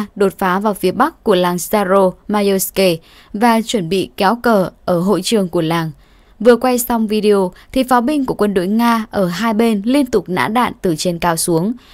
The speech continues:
biến làng Staromayorske thành một chảo lửa. Không còn nghi ngờ gì nữa, trước sự phòng thủ vững chắc của quân đội Nga, các binh sĩ của Ukraine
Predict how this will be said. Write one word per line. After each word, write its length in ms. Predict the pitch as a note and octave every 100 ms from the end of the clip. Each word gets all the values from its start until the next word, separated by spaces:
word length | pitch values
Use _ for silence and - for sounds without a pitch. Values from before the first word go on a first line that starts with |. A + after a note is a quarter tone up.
| - A#3
biến 200 | A#3+ C4+
làng 180 | C#4+
Staromayorske 1300 | A#3+ A#3+ A3+ A3+ G#3+ G3 G3+ G3+ G3+ G3 - G#3 G3+ F#3 -
thành 220 | A3+ F#3+ F3+
một 80 |
chảo 260 | E3 - E3+
lửa. 280 | F3 D#3+ C3 _ _ _ _ _ _ _ - _ _ -
Không 260 | - C#4+
còn 200 | C4 A3
nghi 160 | A3 A3+
ngờ 220 | G#3+ F#3
gì 180 | F3+ F3
nữa, 320 | F3 A2+ C#4+ _ -
trước 160 | E4+ E4
sự 160 | B3
phòng 240 | F#3+ G#3+ G3
thủ 180 | A3 D#3
vững 280 | E3+ G#3+ A#3+
chắc 220 | D#4+ -
của 80 | F#3
quân 220 | F#3+ F#3
đội 140 | D#3+
Nga, 320 | F3+ F#3+ F#3+ F3+ - -
các 120 | D4+ C#4+
binh 140 | C#4+
sĩ 260 | B3+ - B3
của 140 | A3+
Ukraine 680 | A#3+ A3 G3+ G#3+ A3+ A3+